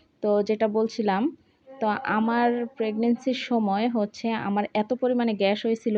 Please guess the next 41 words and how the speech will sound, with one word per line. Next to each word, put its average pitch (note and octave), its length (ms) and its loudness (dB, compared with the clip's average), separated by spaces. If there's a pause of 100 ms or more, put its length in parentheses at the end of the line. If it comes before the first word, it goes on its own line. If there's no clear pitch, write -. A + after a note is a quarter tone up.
(120)
এই C4 200 -2
পাতা B3 340 -2
খেয়ে A#3+ 260 2
একমাত্র G#3+ 440 -2
আমি G3+ 280 0 (520)
হচ্ছে G3+ 380 -4
উপকার A3+ 440 2
পাইছিলাম। G3 520 0 (800)
তো G#3 80 2 (140)
এই A#3 180 4
জন্য C4+ 200 2
কথাটা A#3+ 380 2
বললাম G#3 400 2
আর F#3 140 0
কি। A3+ 180 -6
অবশ্যই A3+ 440 0
আপনারা B3 300 0
খেয়ে A3+ 220 0
দেখবেন G#3 280 0
যাদের G3 260 -2
অতিরিক্ত A#3 480 -2
গ্যাস F#3+ 240 0 (120)
প্রবলেম F#3+ 360 0
আছে। E3+ 260 -6 (800)
তো G#3+ 100 2 (280)
ফ্রাই G#3 280 2
প্যানে A#3+ 200 0
আমি A#3 160 2
তেল C4+ 360 2
দিয়ে B3 240 2
তেলটা A#3 320 0
গরম A3 260 4
হওয়া A3+ 160 0
পর্যন্ত A3 420 -4 (340)
আর G3 140 -4
কি G3 120 -6
অপেক্ষা G#3+ 400 -2
করে A3+ 220 -2
তারপর G3+ 300 -2 (100)
বড়াগুলো G3+ 520 -2
আমি G3 160 0